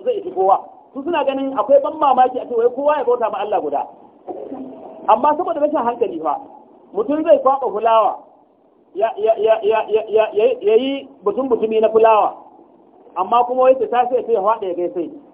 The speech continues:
In zai tahiya ya duka gaisai ya ce, "To Allah za mu yi tahiya, akwai a ba mu sa'a." Shi fa in mulmula da fulawa. Mutum zai ɗauki butun-butumi ne na fulawa ya yi tahiya da shi. Yunwa ta ɗibai babu abinci.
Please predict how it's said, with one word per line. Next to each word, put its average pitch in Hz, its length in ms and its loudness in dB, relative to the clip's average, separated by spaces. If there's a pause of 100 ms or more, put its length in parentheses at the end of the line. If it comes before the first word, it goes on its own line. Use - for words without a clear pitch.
(640)
In 262 160 -4
zai 254 160 6
tahiya 233 440 4
ya 202 80 -2
duka 247 360 -2
gaisai 240 220 -2
ya 233 60 2
ce, 220 120 -2
"To 208 120 -4
Allah 220 280 0
za 220 120 4
mu 208 80 -4
yi 208 60 -4
tahiya, 196 260 0
akwai 196 240 -2
a 170 80 -4
ba 214 140 0
mu 196 120 -8
sa'a." 175 280 -2 (440)
Shi 349 100 4
fa 359 120 4
in 359 120 -4
mulmula 294 360 4
da 262 80 4
fulawa. 220 400 2 (1200)
Mutum 311 280 0
zai 359 160 4
ɗauki 269 240 0
butun-butumi 269 580 -6
ne 254 140 0
na 262 80 0
fulawa 262 400 4
ya 220 80 0
yi 240 60 0
tahiya 220 320 -2
da 160 140 -10
shi. 156 160 -20 (960)
Yunwa 277 420 0
ta 247 60 2
ɗibai 240 360 0
babu 294 240 2
abinci. 233 460 -6